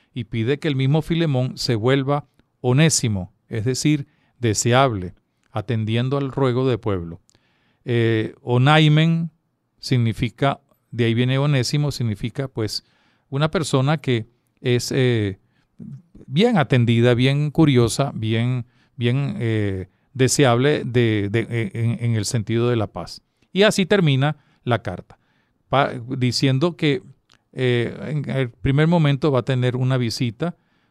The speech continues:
y termina con los saludos y con las bendiciones.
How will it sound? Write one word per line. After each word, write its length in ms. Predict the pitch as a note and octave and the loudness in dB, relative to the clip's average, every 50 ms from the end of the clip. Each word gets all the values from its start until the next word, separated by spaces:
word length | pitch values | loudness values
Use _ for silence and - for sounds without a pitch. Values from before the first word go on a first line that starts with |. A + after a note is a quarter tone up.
| _ _ _ _ _ | _ _ _ _ _
y 260 | - C#3+ D#3 F#3+ G#3 | -4 -2 -2 -2 -2
termina 480 | F3+ - D3+ C3 B2 C3 C3 C3+ D3 B2+ | 0 -2 0 0 0 0 0 0 -2 -2
con 220 | - C#3+ C3+ B2+ | 0 0 2 2
los 300 | A#2+ A#2 A#2 A2+ - - - - | 2 2 0 -2 -4 -10 -10 -8
saludos 760 | - - - A#2+ A2+ A2+ A#2 A2+ A2+ A#2 A#2 A#2+ B2+ - - _ _ _ _ _ | -2 0 2 4 4 4 4 4 4 4 4 2 0 -2 -6 _ _ _ _ _
y 160 | - C3+ C#3 | -6 -6 -6
con 560 | - _ _ - B2+ B2 B2 B2 B2 B2+ B2+ - | -6 _ _ 0 2 2 4 4 2 2 0 -2
las 180 | - A2+ A2 G2 | -2 -2 -2 -2
bendiciones. 640 | G#2+ G#2 G2 F#2+ G2 F#2 - - - D2+ E2 - | -2 -2 -4 -4 -6 -8 -8 -10 -12 -14 -16 -18